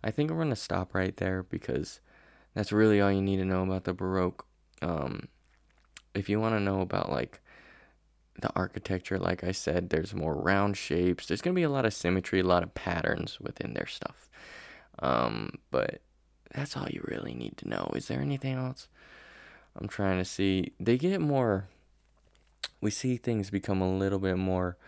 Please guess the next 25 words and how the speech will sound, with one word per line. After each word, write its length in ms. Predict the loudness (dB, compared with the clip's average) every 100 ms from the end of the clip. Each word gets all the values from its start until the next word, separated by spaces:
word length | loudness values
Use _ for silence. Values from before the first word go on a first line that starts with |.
| -20 -20 -20 -20 _ -2
um, 640 | 0 2 0 0 -2 -6 -12 _ _ _ _ -18
so 160 | -4 -2
there's 200 | -2 -2
action, 680 | 0 0 -2 -2 0 0 -2
there's, 500 | -2 -4 -4 -8 -14 -18 -20 _ -18 -10
um, 840 | -8 -6 -8 -8 -8 -8 -10 -14 -16 -20 -20 -16 -14 -14 -14 -14 -16 -18 4
oh, 380 | 10 10 8 4 -4 -12 -4
okay. 400 | -4 -2 -4 -2
You 160 | 0 4
know 200 | 6 8
we 120 | 8
gotta 220 | 8 6
talk 220 | 2 0
about, 380 | 0 0 0 -4 -8 -8
<sighs> 200 | -8 -8
man, 360 | -6 -4 -6 -10 _ -6
okay, 300 | -4 -2 -4 -2
we 120 | 0
gotta 120 | 0 4
talk 160 | 4
about 200 | 6 2
Caravaggio. 680 | 2 2 4 2 0 -4 -6 -10 _ -18 -16 -16 -18 -8
Um, 320 | -4 -2 -2 0
this 220 | 0 2
guy 500 | 6 6 4 -2